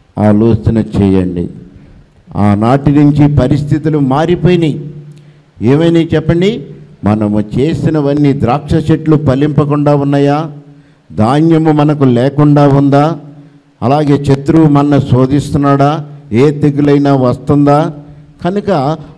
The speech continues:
ఆనాటి పరిస్థితి ఎలా ఉంది, ఈనాటి పరిస్థితి ఎలా ఉంది, ఒక్కసారి మీరు ఆలోచన చేయండి. దేవుడు ఇక మనలను ఆశీర్వదించడానికి ఆయన సిద్ధముగా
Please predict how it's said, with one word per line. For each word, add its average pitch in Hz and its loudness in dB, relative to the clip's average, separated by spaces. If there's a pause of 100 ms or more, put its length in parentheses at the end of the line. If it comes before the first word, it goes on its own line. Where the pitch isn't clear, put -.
ఆనాటి 196 0
పరిస్థితి 208 0
ఎలా 156 2
ఉంది, 156 0 (200)
ఈనాటి 165 4
పరిస్థితి 143 -4 (460)
ఎలా 98 -2
ఉంది, 87 -4 (600)
ఒక్కసారి 208 -2
మీరు 180 2
ఆలోచన 143 2
చేయండి. 110 0 (640)
దేవుడు 160 2
ఇక 147 0
మనలను 135 0
ఆశీర్వదించడానికి 135 0
ఆయన 117 0
సిద్ధముగా 127 -2